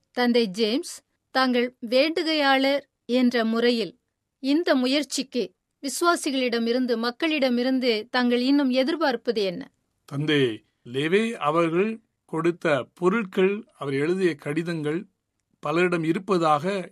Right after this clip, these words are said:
Speaker 2: எனக்கு செய்திகள் வந்திருக்கின்றன. நாங்கள் பல ஆவணங்களை சேர்த்திருந்தாலும் இன்னும் அப்படிப்பட்ட கடிதங்கள், தந்தை லெவே அவர்கள் கொடுத்த பொருட்கள் இவையெல்லாம்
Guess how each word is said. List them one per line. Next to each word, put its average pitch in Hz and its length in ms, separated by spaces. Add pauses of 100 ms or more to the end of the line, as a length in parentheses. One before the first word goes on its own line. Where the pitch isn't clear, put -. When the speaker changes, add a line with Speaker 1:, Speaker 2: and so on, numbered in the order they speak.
(280)
Speaker 2:
எனக்கு 143 360
செய்திகள் 143 480
வந்திருக்கின்றன. 120 580 (720)
நாங்கள் 156 400
பல 143 220
ஆவணங்களை 170 560
சேர்த்திருந்தாலும் 156 720 (360)
இன்னும் 208 400 (420)
அப்படிப்பட்ட 156 560 (460)
கடிதங்கள், 156 600 (420)
தந்தை 139 240
லெவே 135 260
அவர்கள் 143 300
கொடுத்த 143 260
பொருட்கள் 143 560 (280)
இவையெல்லாம் 143 640